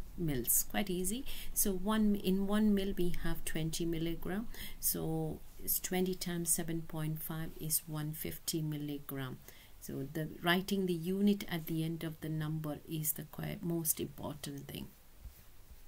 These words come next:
You need to prescribe ondansetron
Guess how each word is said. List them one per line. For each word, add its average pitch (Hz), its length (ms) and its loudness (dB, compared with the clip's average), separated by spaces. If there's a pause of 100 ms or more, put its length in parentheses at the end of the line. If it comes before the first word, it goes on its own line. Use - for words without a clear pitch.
(2500)
You 196 80 -8
need 220 180 -2
to 254 60 -2
prescribe 226 580 2
ondansetron 190 880 0